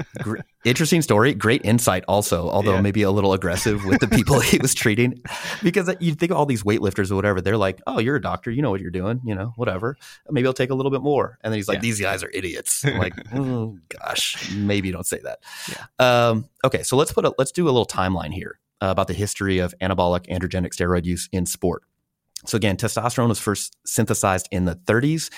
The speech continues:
Speaker 1: and released by pharmaceutical companies in the fifties. In nineteen fifty-four, Russians were using, uh, A A S for weightlifting championships in Vienna, and Doctor Z found out about that, subsequently did that whole story we just talked about. Nineteen sixty-two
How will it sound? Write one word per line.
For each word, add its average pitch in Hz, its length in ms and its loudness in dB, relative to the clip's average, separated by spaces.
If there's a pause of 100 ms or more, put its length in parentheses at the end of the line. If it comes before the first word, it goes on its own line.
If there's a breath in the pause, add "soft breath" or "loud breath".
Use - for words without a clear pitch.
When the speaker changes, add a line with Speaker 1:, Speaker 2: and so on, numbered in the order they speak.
(160 loud breath)
Speaker 1:
and 95 100 0
released 101 280 2
by 90 80 2
pharmaceutical 92 560 0
companies 95 400 -2
in 92 160 2
the 85 100 -2
fifties. 110 800 -2 (400 loud breath)
In 101 320 2
nineteen 107 280 0
fifty-four, 110 680 2
Russians 104 640 2 (100)
were 95 220 0
using, 95 520 0
uh, 90 640 -2
A 101 340 2
A 98 60 2
S 104 160 -2
for 90 420 -2 (400 loud breath)
weightlifting 104 380 2
championships 104 400 -2
in 95 120 0
Vienna, 95 340 0
and 113 180 0
Doctor 85 240 -2
Z 87 160 -4
found 87 200 0
out 113 120 4
about 117 240 0
that, 107 340 2
subsequently 90 480 -4 (500)
did 95 120 -4
that 80 100 -8
whole 76 140 -10
story 92 260 0
we 87 80 0
just - 160 -10
talked 92 180 -2
about. 98 300 0 (340 loud breath)
Nineteen 110 300 2
sixty-two 117 720 0